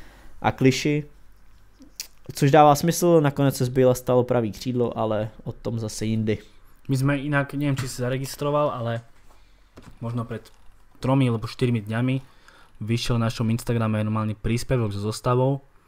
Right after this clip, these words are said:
Speaker 2: že jedenástka, ktorú skoro podpísal Wenger. A
Speaker 1: Mhm.
Speaker 2: môžeme si to teda tak rýchle, ja to tu mám už na Instagrame.
Speaker 1: Mrkni na to, no.
Speaker 2: <clears throat>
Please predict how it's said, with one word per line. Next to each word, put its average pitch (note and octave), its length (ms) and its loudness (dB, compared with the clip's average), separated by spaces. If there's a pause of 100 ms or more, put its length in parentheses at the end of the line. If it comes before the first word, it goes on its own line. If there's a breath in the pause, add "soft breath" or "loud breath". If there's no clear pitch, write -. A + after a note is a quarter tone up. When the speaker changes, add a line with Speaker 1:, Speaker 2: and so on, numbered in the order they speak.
(320 soft breath)
Speaker 2:
že G#2+ 240 -6
jedenástka, B2 480 0
ktorú A2 560 -2 (640)
skoro C3 320 4
podpísal A#2 480 4
Wenger. B2+ 400 0 (1700)
A G#2 480 -2
Speaker 1:
Mhm. G#2 80 -4
Speaker 2:
môžeme C3 340 0
si - 140 -8
to - 160 -8
teda A2+ 160 -2
tak A2 160 -6
rýchle, A#2 320 -4
ja A2 80 -4
to - 80 -14
tu - 100 -10
mám A2+ 220 -2
už G#2+ 100 -4
na G#2 140 -6
Instagrame. C#3 640 -4 (880 soft breath)
Speaker 1:
Mrkni F3 340 -10
na C3+ 100 -10
to, - 120 -18
no. A#2+ 160 -16 (220)
Speaker 2:
<clears throat> E3+ 240 6